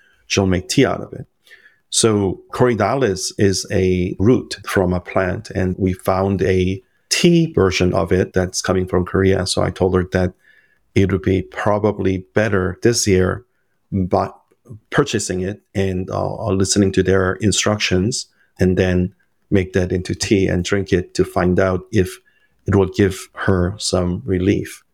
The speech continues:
Because when I gave her the pill version of it, she broke out. So that was not something we could do. So she said that it was really a pity because she said it worked much better than opioids.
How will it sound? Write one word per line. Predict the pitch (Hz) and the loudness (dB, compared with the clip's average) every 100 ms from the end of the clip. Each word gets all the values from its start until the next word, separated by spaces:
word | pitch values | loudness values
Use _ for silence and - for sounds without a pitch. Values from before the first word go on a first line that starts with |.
| _ _ _ _ - | _ _ _ _ -2
Because | 98 95 | 0 2
when | 101 107 | 2 2
I | |
gave | 98 107 | 4 4
her | 101 95 | 2 0
the | 95 | -2
pill | - 185 | 0 2
version | 143 98 90 90 | 2 -2 -2 -2
of | 87 | -2
it, | 90 92 - | -2 -4 -6
she | 92 | -2
broke | 92 90 87 | 0 0 0
out. | 85 - _ _ _ _ | -4 -6 _ _ _ _
So | - 98 95 90 - _ _ - | -2 2 2 0 -8 _ _ -2
that | 98 95 | -2 0
was | 104 90 | -2 -2
not | 104 95 95 98 | -2 0 0 -2
something | 90 - 95 | -2 0 0
we | 92 | 0
could | 92 - | -2 -2
do. | 98 95 101 - - | -2 -2 -4 -8 -2
So | - 95 92 | 2 2 0
she | - 120 | 0 0
said | 131 120 | 2 0
that | 117 | 0
it | 104 | 2
was | 101 - | 0 2
really | 104 98 | 2 2
a | 87 | 0
pity | - 110 95 92 | 0 0 2 0
because | 92 107 92 | 0 -2 -2
she | 95 | 0
said | - 92 | 0 0
it | 95 | 0
worked | 98 101 95 | 2 0 0
much | 104 92 - - | 0 -2 -2 0
better | 92 95 | 0 2
than | 95 95 | 0 0
opioids. | 95 98 - 170 - | 0 0 -2 -2 -6